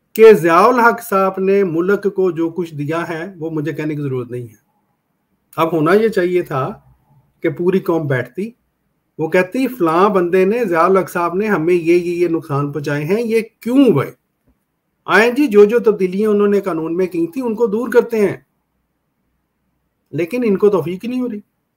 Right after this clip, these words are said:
जब तौफीक नहीं हो रही, हमारा तो अल्लाह मालिक है, लेकिन अपना हशर देख लें क्या हो रहा है फिर, है जी, ना खुदा ही मिला ना मिसाले सनम।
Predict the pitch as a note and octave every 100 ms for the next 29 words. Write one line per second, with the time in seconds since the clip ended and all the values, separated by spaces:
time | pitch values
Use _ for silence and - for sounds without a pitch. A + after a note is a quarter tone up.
0 | _ _ _ _ _ C3+ E3 F3+ G#3 G3+
1 | C4 D4 D4 C#4+ A#3+ D#3+ A#2 - _ _
2 | _ _ _ _ _ _ _ _ _ _
3 | _ _ _ _ A2+ G#2+ C3+ F#3+ G#3 A#3+
4 | C4+ C4+ C4 B3+ B3 - _ _ _ _
5 | _ _ _ _ _ D3 E3+ A3 G3+ G3+
6 | A3+ G#3+ C#3 G3+ G3+ F3+ G3 G#3 F#3+ E3
7 | D#3+ B2 - - - _ _ _ _ _
8 | _ _ _ _ _ _ _ _ _ D3+
9 | A3 G3 E3+ F3+ F3 E3 F3+ A3+ G#3+ A3
10 | A3+ G#3+ G3 F#3 D#3+ E3+ D#3 C3 C3